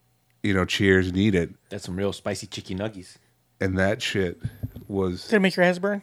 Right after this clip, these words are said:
Speaker 1: unbear-, it didn't make my ass burn, but it definitely hurt going down. I was afraid, I thought I was gonna get an ulcer because immediately after I eat, ate it, uh, my stomach started, like, I could hear it.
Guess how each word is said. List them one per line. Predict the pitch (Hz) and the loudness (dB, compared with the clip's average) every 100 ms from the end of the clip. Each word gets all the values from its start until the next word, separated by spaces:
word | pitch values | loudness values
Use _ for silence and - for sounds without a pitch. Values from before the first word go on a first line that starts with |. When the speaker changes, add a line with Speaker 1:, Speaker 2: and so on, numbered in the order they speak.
| - | 2
Speaker 1:
unbear-, | 104 98 95 104 110 - | 4 6 6 8 8 6
it | 120 113 | 6 10
didn't | 135 175 | 10 12
make | 175 151 | 10 10
my | 139 | 8
ass | 117 139 131 | 10 10 8
burn, | 101 92 85 87 | 4 -2 -2 0
but | 104 98 92 95 | 6 8 8 4
it | 101 98 | 2 4
definitely | 95 107 113 113 104 | 6 4 6 4 4
hurt | - 110 101 98 | 4 4 4 2
going | 98 95 90 | -2 -2 -2
down. | 92 95 87 - _ _ _ - | -2 -2 -4 -8 _ _ _ 6
I | 123 | 8
was | 143 | 10
afraid, | 107 107 113 | 8 6 6
I | 113 123 117 | 8 10 10
thought | 127 127 | 10 10
I | |
was | 110 | 10
gonna | 104 98 | 8 4
get | 92 | 4
an | 90 | 4
ulcer | 98 101 - 87 - _ - - _ | 4 4 0 -8 -10 _ -20 -20 _
because | 104 117 104 98 95 - - _ _ - | -2 6 8 8 6 0 -14 _ _ -2
immediately | 107 107 120 117 104 98 | 2 8 8 10 10 8
after | 90 95 | 6 4
I | 92 | 4
eat, | 101 95 _ _ | 2 0 _ _
ate | 104 98 | 0 2
it, | 92 87 - - _ _ _ _ _ _ _ _ - | 2 0 -4 -20 _ _ _ _ _ _ _ _ 0
uh, | 95 95 92 92 92 | 6 6 6 2 -2
my | 104 101 | 2 2
stomach | - 98 92 87 | 2 2 2 -2
started, | - 87 85 82 | 0 0 0 -2
like, | 82 95 | -4 -4
I | |
could | 92 95 | -4 -2
hear | 98 90 | 2 2
it. | 87 - | 0 -6